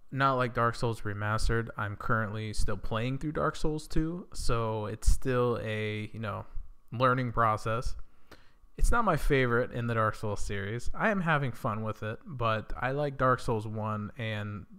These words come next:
three a lot better. Uh, Dark Souls two has a way bigger learning curve than Dark Souls one and three, and the reason I say that is because, well,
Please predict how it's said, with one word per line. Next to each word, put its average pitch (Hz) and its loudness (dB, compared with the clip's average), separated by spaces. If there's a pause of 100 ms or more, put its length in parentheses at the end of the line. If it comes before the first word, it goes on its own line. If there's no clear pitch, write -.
(260)
three 101 -2 (120)
a 92 -8
lot 101 -8
better. 98 -8 (800)
Uh, 113 0
Dark 160 -2
Souls - -2
two 165 4
has 147 -2
a 107 -2 (160)
way 180 -6
bigger 139 0
learning 117 -2
curve 98 -4 (280)
than 104 -8
Dark 101 -4
Souls 107 -10
one 104 -10
and 107 -12
three, 107 -8 (220)
and 120 -6
the 123 -6
reason 226 -6
I 135 -2
say 135 4
that 117 -4
is 107 -8
because, 107 -6 (760)
well, 135 0